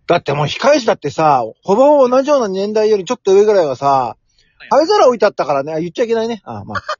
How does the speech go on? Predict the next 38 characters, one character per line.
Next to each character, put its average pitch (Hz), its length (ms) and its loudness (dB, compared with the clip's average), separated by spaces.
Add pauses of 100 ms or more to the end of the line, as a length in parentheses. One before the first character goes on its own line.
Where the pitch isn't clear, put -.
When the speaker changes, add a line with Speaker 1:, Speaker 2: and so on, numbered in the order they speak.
Speaker 1:
<laughs> 554 220 -14
置 370 160 2
い 381 40 -2
て 427 80 0
あ 427 60 0
っ - 40 -8
た 269 100 0
だ 247 100 2
け 262 60 6
だ 220 100 4
か 147 80 -6
ら、 120 60 -8
灰 190 180 0
皿 180 220 0
は 120 80 -10
ね。 147 200 -16
灰 330 240 -4
皿 233 200 -2
置 240 140 -4
い - 40 -20
て 302 60 -6
あ 311 40 -2
っ - 40 -6
た 175 100 -14
だ 151 160 -2
け 226 80 -2
だ 156 120 2
よ。 214 220 -6
う 143 100 -10
ん。 117 140 -10 (200)
Speaker 2:
あ、 - 100 -14
Speaker 1:
そ 156 80 -4
こ 151 80 0
ま 123 120 2
で。 - 80 -12
Speaker 2:
す-、 - 80 -18
Speaker 1:
う 143 80 -12
ん。 123 100 -12